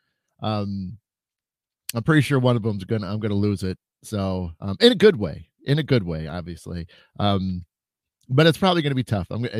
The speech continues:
I'm gonna, I'm gonna f-, fight it as, as best I can, but I doubt, <laughs> I doubt I'm gonna get through it, uh, um, without, you know,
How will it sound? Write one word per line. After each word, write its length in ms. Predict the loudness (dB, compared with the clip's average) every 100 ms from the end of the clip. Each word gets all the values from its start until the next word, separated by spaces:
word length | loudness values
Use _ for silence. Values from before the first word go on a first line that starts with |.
| -6
I'm 120 | -4
gonna, 340 | -2 0 -2 -6 -4
I'm 80 | 0
gonna 140 | 0
f-, 340 | -2 -12 -20 -20 _
fight 320 | 0 4 4
it 140 | 4
as, 200 | 2 -2 -6 -6
as 140 | -6
best 440 | -8 -4 -2 0 -2
I 140 | -2
can, 600 | -4 -8 -4 -2 -2 -4 -6 _ _ _ _
but 220 | -6 -2 0
I 80 | 2
doubt, 400 | 4 10 10 8 4 -12
<laughs> 200 | -10 -6
I 100 | -4
doubt 260 | -2 -2
I'm 80 | -2
gonna 160 | -4 -4
get 180 | -6
through 240 | -6 -4 -4
it, 80 | -4 -4
uh, 220 | -4 -4 -8 _ _ _ _
um, 260 | -10 -8 -10 -14 -16 -4
without, 400 | 0 0 0 -4 _ _ -2
you 140 | 0
know, 260 | 0 -2